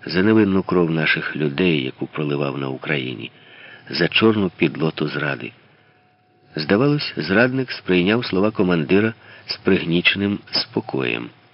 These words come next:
Та раптом, ніби підкошений, упав на коліна. «Не губіть», белькотів, «не губіть, я все розповім. У з'єднанні Єгорова мій брат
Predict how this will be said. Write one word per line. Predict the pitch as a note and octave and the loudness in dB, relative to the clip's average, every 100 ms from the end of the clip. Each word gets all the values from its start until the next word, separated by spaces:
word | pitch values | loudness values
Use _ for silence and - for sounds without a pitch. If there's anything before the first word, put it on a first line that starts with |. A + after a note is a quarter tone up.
| _ _ _ _ | _ _ _ _
Та | D#2+ F2+ | 2 4
раптом, | A2+ - A2 F#2 | 4 2 -4 0
ніби | D#2+ D2+ | 0 -2
підкошений, | - - - G2 - A2+ F2+ | -4 -6 -2 -2 0 0 0
упав | D2+ E2 E2+ | 0 0 2
на | E2+ | 0
коліна. | F2 D2 C2+ B1+ B1 | -2 -2 -4 -6 -4
«Не | D#2+ | -2
губіть», | D#2+ E2+ D2+ D2 - - | -2 -4 -4 -6 -6 -12
белькотів, | - D2+ D2 C#2+ - C2 | -4 -4 -2 -4 -2 -2
«не | D2+ | 0
губіть, | E2+ F2 F#2 B2 - | 0 2 2 0 0
я | D#2+ | 0
все | C#2 - F2+ | 0 0 0
розповім. | E2 - D2+ C2+ - - _ _ _ _ _ - - - | -2 -4 -6 -4 -8 -16 _ _ _ _ _ -20 -20 -6
У | E2 | -4
з'єднанні | C#2 D#2 F#2+ F#2 F2+ E2+ | 0 2 4 2 2 2
Єгорова | D#2 F#2 F#2 F2 | 2 2 2 2
мій | E2 D#2+ | 2 2
брат | D#2+ E2+ D#2+ | 0 0 -4